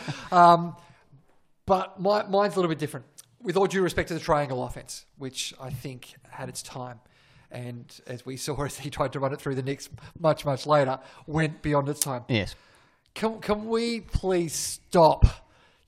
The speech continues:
Speaker 1: thinking that Jordan, because of the triangle offense, <laughs> suddenly stopped shooting the basketball?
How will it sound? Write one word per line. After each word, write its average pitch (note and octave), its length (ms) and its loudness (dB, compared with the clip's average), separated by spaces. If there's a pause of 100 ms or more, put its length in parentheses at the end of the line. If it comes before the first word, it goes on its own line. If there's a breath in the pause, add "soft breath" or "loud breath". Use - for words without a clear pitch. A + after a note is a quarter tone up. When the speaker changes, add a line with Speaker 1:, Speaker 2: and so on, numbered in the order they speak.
(140)
Speaker 1:
thinking D#3 840 -4
that D#3 560 -2
Jordan, E3 580 2 (520)
because F3+ 680 2 (100)
of D#3+ 180 -4
the D#3 60 -6
triangle C#3 520 0
offense, C3 460 -10
<laughs> - 40 -20
suddenly - 1000 -6
stopped - 400 -4
shooting C#3+ 300 -4
the C#3+ 60 -8
basketball? C#3+ 600 -4